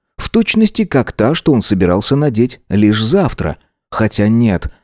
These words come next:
совсем немного светлее, чем висело дома в его шкафу. В гнетущей тишине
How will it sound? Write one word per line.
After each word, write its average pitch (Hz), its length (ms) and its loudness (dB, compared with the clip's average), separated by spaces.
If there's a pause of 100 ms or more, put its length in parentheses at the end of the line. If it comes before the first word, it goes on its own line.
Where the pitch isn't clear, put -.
(200)
совсем 110 440 0
немного 110 380 2
светлее, 101 640 0
чем 87 220 -2
висело 92 400 0
дома 92 360 0
в 95 40 -4
его 98 220 0
шкафу. - 560 -2 (260)
В 95 160 -2
гнетущей 113 760 0
тишине 92 720 -2